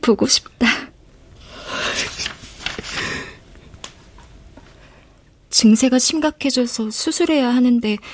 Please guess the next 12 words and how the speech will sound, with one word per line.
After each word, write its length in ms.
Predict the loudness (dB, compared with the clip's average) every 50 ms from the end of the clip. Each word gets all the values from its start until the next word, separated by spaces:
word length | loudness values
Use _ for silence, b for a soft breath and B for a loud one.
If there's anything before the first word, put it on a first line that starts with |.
| B B B B _
병원비가 500 | 0 2 4 4 6 4 4 4 0 -2
부족하다는 760 | -4 -6 -4 -2 -2 -2 -2 -2 -4 -2 -2 0 0 0 -2
그의 260 | -2 -2 -2 0 0
말에 360 | 0 0 -2 -2 -4 -4 -6 -8 B B B B B B B _ _
적금 380 | -4 -2 -2 0 0 0 0 0
통장을 420 | 2 2 2 4 4 4 2 2 0 0
깨버렸다. 800 | 0 0 2 2 2 0 0 -2 -4 _ -10 -8 -8 -10 B B B B B B B B B B B B B B _ _ _ _ _ B B B B B
돈은 320 | 2 4 6 8 8 6
전혀 260 | 4 2 2 2 2
문제가 400 | 2 2 0 0 2 2 2 0
되지 300 | -2 -4 -2 -2 -2 0
않는다. 580 | 0 -2 -2 -2 0 -2 -2 -2 -4 -4 -6 -6